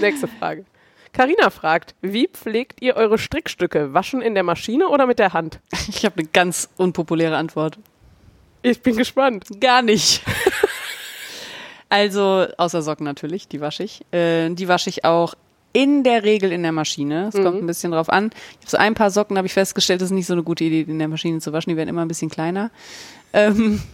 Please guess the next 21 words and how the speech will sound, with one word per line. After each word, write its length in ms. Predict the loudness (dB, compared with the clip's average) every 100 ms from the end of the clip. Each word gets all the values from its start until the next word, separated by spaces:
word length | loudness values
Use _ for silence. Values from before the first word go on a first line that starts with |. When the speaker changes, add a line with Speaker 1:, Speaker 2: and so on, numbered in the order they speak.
| -16
Speaker 2:
<laughs> 260 | -10 -6 -4
haben 160 | -2
wohl 80 | -2
nicht 120 | -2 -2
so 80 |
eine 100 | -2
Superwash-Ausrüstung. 1040 | -4 -4 -4 -2 -4 -6 -6 -10 -8 -8 -8 -12 -20 -20 -20 -4
Ähm, 720 | 2 4 4 2 0 -2 -4 -10 _ _ _ _ _ -20 _ -4
ich 200 | -2 2
wasche 220 | 2 2
tatsächlich 340 | 0 2 0 -2
so 140 | -2
wenig 240 | 0 0
wie 40 | 0
möglich. 520 | 0 0 0 -2 -4 _ _ _ _
Ich 160 | -8 0
lüfte 340 | 2 2 -2
sehr 160 | -2 -2
viel. 380 | 0 -2 0 -2
Speaker 1:
Ja. 180 | -2 -2 -2 _ _ _ _ _ -20 -20 _
Speaker 2:
Ähm, 640 | 2 4 4 2 0 -2